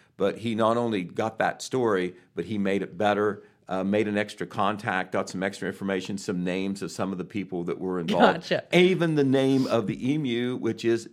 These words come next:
Speaker 1: Dixie, by
Speaker 2: Dixie.
Speaker 1: the way. Dixie.
Speaker 2: <laughs> No, it's so
Speaker 1: Dixie,
Speaker 2: cute.
Speaker 1: Dixie is the, is the, is the
Speaker 2: Dixie.
Speaker 1: emu's name. And, um, uh,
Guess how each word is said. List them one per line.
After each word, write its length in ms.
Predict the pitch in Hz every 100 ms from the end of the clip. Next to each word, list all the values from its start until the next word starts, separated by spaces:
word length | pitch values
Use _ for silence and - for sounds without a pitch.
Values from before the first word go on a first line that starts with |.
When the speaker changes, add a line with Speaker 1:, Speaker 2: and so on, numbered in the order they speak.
| 117
Speaker 1:
Dixie, 540 | 156 202 - 110 - -
by 180 | 190 196
Speaker 2:
Dixie. 400 | 587 - - -
Speaker 1:
the 540 | 1077 1077 1077 1077 1077
way. 60 | -
Dixie. 500 | - - 539 554 427
Speaker 2:
<laughs> 100 | 440 427
No, 680 | 403 403 403 392 370 349 359
it's 120 | 415 -
so 260 | 330 339 -
Speaker 1:
Dixie, 280 | 135 285 294
Speaker 2:
cute. 340 | 294 285 180
Speaker 1:
Dixie 400 | 139 180 - 170
is 160 | 165 147
the, 200 | 147 143
is 300 | 117 104 104
the, 220 | 107 107 -
is 320 | 107 - 120
the 60 | 117
Speaker 2:
Dixie. 220 | 127 147
Speaker 1:
emu's 400 | 156 139 151 127
name. 440 | 120 107 104 113 - - - _ -
And, 440 | 117 113 110 104
um, 460 | 107 104 101 98 101 _ _ _ _ _
uh, 300 | 107 104 101